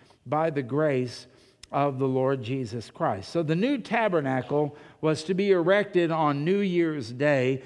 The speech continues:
and it was one year from the very first Passover. That's what the time frame that we're looking at. One year from the very first Passover. They've been in Sinai nine months.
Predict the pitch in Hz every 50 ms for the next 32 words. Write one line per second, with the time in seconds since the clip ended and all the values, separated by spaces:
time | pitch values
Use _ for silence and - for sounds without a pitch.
0 | - - - - 165 175 185 165 165 156 120 123 135 156 202 240 254 247 233 226
1 | 233 240 247 233 196 175 170 170 - - 170 160 156 156 143 147 175 185 190 196
2 | 196 190 185 180 175 170 - - - 165 170 170 160 - - 147 127 110 92 78
3 | 120 120 131 139 135 - - 170 160 - - 135 - - 170 180 185 175 165 143
4 | 170 165 160 160 160 165 185 180 170 151 147 160 156 151 143 135 123 117 117 110
5 | 104 113 - - - - - _ _ _ - 117 131 165 196 220 226 226 226 226
6 | 226 214 185 160 143 143 147 143 - 156 147 143 143 131 151 175 190 202 190 190
7 | 190 175 170 147 - - - 185 185 175 - - 156 139 139 131 151 143 - -
8 | - - - - - 196 185 160 151 208 247 262 240 240 - - 214 214 202 196
9 | 185 180 - - - 226 240 247 226 202 175 151 143 135 139 143 151 160 160 156
10 | - - - - _ 143 143 165 180 196 214 220 214 196 185 208 220 202 151 113
11 | 98 - - - - - - - -